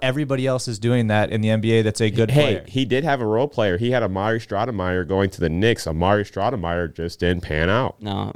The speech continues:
Speaker 3: um, he was also injured a lot too, I think, and, like, Melo had to kinda carry that Knicks team, but,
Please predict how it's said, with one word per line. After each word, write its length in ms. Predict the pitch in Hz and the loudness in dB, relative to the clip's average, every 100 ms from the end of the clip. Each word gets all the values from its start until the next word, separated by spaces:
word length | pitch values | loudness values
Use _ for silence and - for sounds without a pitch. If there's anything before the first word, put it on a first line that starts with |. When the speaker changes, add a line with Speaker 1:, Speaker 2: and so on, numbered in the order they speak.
| - | -10
Speaker 3:
um, 160 | 62 - _ _ | -12 -14 _ _
he 160 | - 135 | -6 -2
was 200 | 135 98 | 0 0
also 340 | 98 104 95 | 0 0 -2
injured 320 | 87 90 92 90 | -2 -2 -4 -4
a 60 | |
lot 260 | 92 95 95 | -4 -4 -6
too, 200 | - 95 | -6 -4
I 100 | 95 | -4
think, 300 | - 98 - | -4 -6 -6
and, 80 | 101 | -4
like, 180 | 92 - _ _ _ _ _ _ - | -4 -6 _ _ _ _ _ _ -2
Melo 340 | 113 113 104 | 0 2 2
had 480 | 98 101 92 95 - | 0 -2 0 -2 -4
to 160 | 101 | -8
kinda 320 | 95 95 95 95 | -6 -6 -6 -6
carry 320 | - 95 92 | -6 -4 -4
that 180 | 95 - | -4 -6
Knicks 240 | 90 - | -6 -8
team, 420 | - 95 98 101 95 _ | -8 -6 -4 -6 -10 _
but, 300 | 92 92 - | -6 -6 -6